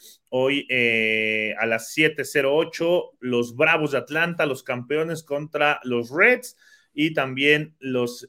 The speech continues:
Angels contra los Astros. Shohei Ohtani va a estar ahí. Eh, ya en la Copa Libertadores, a las siete, también Estudiantes de La Plata se enfrenta al Vélez Sarsfield. Y en la Liga M X, ayer hubo partido también aquí en Toluca,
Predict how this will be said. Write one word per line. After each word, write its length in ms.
Angels 480
contra 300
los 240
Astros. 420
Shohei 520
Ohtani 600
va 120
a 20
estar 280
ahí. 520
Eh, 380
ya 80
en 60
la 100
Copa 240
Libertadores, 920
a 120
las 240
siete, 400
también 640
Estudiantes 800
de 120
La 180
Plata 320
se 100
enfrenta 760
al 220
Vélez 340
Sarsfield. 540
Y 380
en 80
la 100
Liga 320
M 200
X, 320
ayer 220
hubo 160
partido 420
también 320
aquí 220
en 100
Toluca, 680